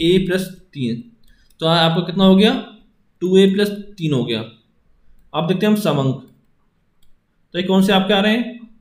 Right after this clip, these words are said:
एक छः आ रहा है, एक आपका आठ आ रहा है, एक सात आ रहा है। छः, आठ और आपका सात। कितना हो गया? आठ सात पन्द्रह, छः आपका इक्कीस हो गया।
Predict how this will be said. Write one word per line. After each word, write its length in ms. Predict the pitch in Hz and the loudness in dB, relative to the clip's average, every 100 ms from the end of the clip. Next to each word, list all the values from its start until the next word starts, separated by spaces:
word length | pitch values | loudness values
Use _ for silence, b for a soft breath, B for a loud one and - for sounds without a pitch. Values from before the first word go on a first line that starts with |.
| 170 | -8
एक 180 | 165 165 | -8 -6
छः 180 | 190 | -2
आ 80 | 185 | 0
रहा 120 | 202 | 2
है, 100 | 208 | 2
एक 100 | 190 | 0
आपका 240 | 185 180 175 | 0 -2 -2
आठ 120 | 170 | 0
आ 20 | |
रहा 100 | 190 | 0
है, 60 | 202 | -2
एक 80 | 202 | -2
सात 180 | 147 135 | -2 -2
आ 100 | 123 | -4
रहा 120 | 120 | -4
है। 120 | 120 - - - _ _ | -8 -12 -20 -20 _ _
छः, 360 | - 175 185 220 226 - - - - | -10 -4 -2 -2 -6 -16 -20 -20 -8
आठ 320 | 151 165 202 | -2 0 0
और 100 | 160 | -2
आपका 240 | 147 147 190 | -4 -6 -8
सात। 360 | 151 117 - - - - _ - _ - | -6 -8 -8 -14 -18 -18 _ -20 _ -18
कितना 180 | 143 190 | -2 2
हो 100 | 190 | 4
गया? 120 | 208 | 4
आठ 140 | 180 | 2
सात 160 | 196 196 | 0 -2
पन्द्रह, 220 | 180 190 | 0 0
छः 180 | 190 208 | 0 -2
आपका 260 | 160 190 233 | -2 -2 -4
इक्कीस 280 | 208 147 | -4 -6
हो 80 | 127 | -8
गया। 160 | 117 113 | -6 -6